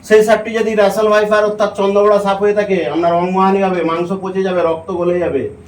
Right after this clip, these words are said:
যে অঙ্গহানি হবে। কোনো সাপ কাটলেও, যে কোনো সাপ কাটুক, হাতে বা পায়ে, কখনো বাঁধন দেবেন না।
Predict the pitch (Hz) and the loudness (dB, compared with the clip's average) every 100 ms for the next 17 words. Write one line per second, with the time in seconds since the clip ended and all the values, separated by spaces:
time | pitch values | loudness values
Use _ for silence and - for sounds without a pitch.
0 | - - - - 135 190 175 170 165 170 | -20 -20 -20 -10 -2 0 2 2 2 0
1 | 170 160 139 110 101 - - - - - | -2 -4 -6 -10 -16 -20 -20 -20 -20 -20
2 | - - 214 262 262 254 240 220 214 220 | -20 2 4 6 4 2 2 2 4 4
3 | 247 247 - - - - - 214 254 277 | 2 0 -6 -16 -20 -20 -6 0 2 2
4 | 277 262 262 233 214 202 - - - - | 0 0 0 0 0 -2 -6 -18 -20 -20
5 | - 156 156 196 175 156 151 139 131 104 | -12 -8 -2 0 0 0 0 -2 -2 -6
6 | - - 156 160 185 170 160 160 175 170 | -12 -6 -4 0 0 0 -2 -2 0 0
7 | 156 139 | -2 -6